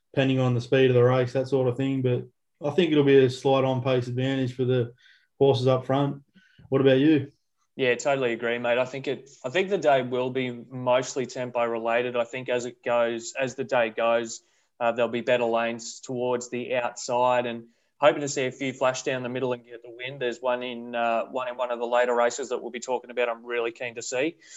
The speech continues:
Speaker 2: Uh, but yeah, go on the, the, the wet track form, ideally horses in that sort of first four and six, as I always have at Caulfield there, punters, and, uh,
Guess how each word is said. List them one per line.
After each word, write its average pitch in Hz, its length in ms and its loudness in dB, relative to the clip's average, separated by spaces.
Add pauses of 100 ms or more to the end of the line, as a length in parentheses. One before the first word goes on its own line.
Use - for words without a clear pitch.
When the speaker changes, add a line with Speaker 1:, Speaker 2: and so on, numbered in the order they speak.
(240)
Speaker 2:
Uh, 117 300 4
but 120 160 -2
yeah, 117 220 0
go 131 120 0
on 139 100 2
the, 120 140 -6 (180)
the, 117 300 -2
the 120 60 -4
wet 131 160 0
track 117 260 -4
form, 120 380 -2
ideally 117 400 0
horses 117 400 -4
in 117 180 -8
that 120 200 -6
sort 123 180 -8
of 117 140 -6 (540)
first 135 320 2
four 143 260 6
and 135 100 -2
six, 165 320 -4
as 135 140 -4
I 131 60 0
always 127 680 -2
have 135 240 0
at - 100 -12
Caulfield 139 480 -4
there, 131 200 -2
punters, 131 420 -6
and, 117 320 -10
uh, 117 240 -2